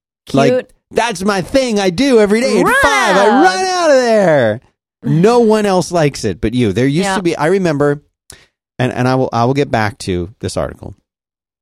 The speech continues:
Speaker 1: I remember, uh, corporate Stoogeville that I used to work in the aerospace company. When I first started, there was a, uh, a receptionist, and she was very nice. And my office, as I was taking over for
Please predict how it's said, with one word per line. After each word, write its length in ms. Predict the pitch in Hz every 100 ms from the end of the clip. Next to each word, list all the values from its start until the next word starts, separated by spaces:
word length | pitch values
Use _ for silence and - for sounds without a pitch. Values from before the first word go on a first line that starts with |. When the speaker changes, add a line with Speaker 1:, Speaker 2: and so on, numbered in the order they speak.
| _ _ _
Speaker 1:
I 60 | 127
remember, 360 | 131 120 117 - -
uh, 140 | 110 104
corporate 300 | 127 113 -
Stoogeville 720 | - 117 101 101 90 90 -
that 100 | 104
I 40 |
used 200 | 98 -
to 60 | 95
work 220 | 98 -
in 80 | 92
the 100 | 92
aerospace 500 | 95 92 - 80 -
company. 480 | - 73 - - _ _ _ _ _ _ _ _ -
When 160 | 113
I 60 | 110
first 320 | - 135 -
started, 520 | - 165 156 82 76 90 _ _ _ _ -
there 160 | 107
was 220 | 107 101
a, 320 | 104 98 95 85
uh, 240 | 85 80 -
a 60 |
receptionist, 720 | 95 - 87 - - 64 - 85
and 100 | 78
she 140 | 95
was 120 | 90
very 240 | 87 90 80
nice. 340 | - - - _ _ _ _ _ _ _ _ -
And 440 | 117 117 110 107 - -
my 340 | 104 117 180
office, 640 | 131 95 82 78 90 - - _ _ _ _ _ _ _
as 140 | 104 104
I 60 | 104
was 140 | 92
taking 340 | - 127 113 104
over 260 | 117 110
for 460 | - 98 95 92